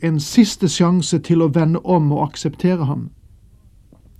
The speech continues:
Selv etter at han gav Jesus forræderens brennmerkede kyss, så kalte Jesus ham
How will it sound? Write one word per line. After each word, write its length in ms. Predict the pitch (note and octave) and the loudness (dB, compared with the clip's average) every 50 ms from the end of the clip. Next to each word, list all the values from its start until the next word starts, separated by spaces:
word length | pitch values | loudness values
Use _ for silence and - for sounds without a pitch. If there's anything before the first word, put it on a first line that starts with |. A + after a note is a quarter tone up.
| _ - - - - - - - | _ -20 -20 -20 -20 -20 -20 -18
Selv 380 | - - - A#3 A3 A3 G3+ - - | -14 0 4 4 6 6 4 2 2
etter 380 | G#3 G#3+ G#3+ - - A#3+ - | 2 2 2 2 0 0 2
at 180 | - F#3 D3+ - | 2 2 2 2
han 160 | E3+ F3 F3 | 2 2 4
gav 240 | E3 F#3+ F#3 E3 D#3 | 4 4 4 4 4
Jesus 460 | D#3 F3 F3 D3+ - - D3 D3 - | 6 6 6 6 2 0 -4 -4 -6
forræderens 880 | - - E3+ E3 D#3+ F3+ E3 D3 C3+ D3+ C#3 D3+ D3+ D3 C#3+ - - - | -4 -2 0 2 2 2 2 2 0 0 -2 0 -2 -2 -2 -6 -8 -8
brennmerkede 920 | D#3+ A#2+ D#3 C#3+ D#3+ E3+ E3+ F3+ F3+ F3+ E3 D3 - - - - D3+ D#3+ D#3 | -4 -2 0 0 2 2 2 4 4 2 2 0 -2 -6 -6 -2 -2 -2 0
kyss, 480 | - - G3+ G3 G3 - - - - - _ - _ _ _ - - - _ _ _ _ _ _ | 2 4 4 4 4 0 -6 -16 -18 -20 _ -20 _ _ _ -20 -20 -20 _ _ _ _ _ _
så 180 | - - F3 | -4 -2 -2
kalte 380 | D3+ - D#3+ D3+ D#3 D3 - D3+ | -2 0 0 -2 0 0 2 2
Jesus 400 | D3 D#3 D3+ C#3+ D3 D3+ C#3+ - | 4 4 2 2 0 -2 -6 -4
ham 300 | D3 C#3+ C#3+ C#3+ C#3 | -4 -4 -2 -2 -4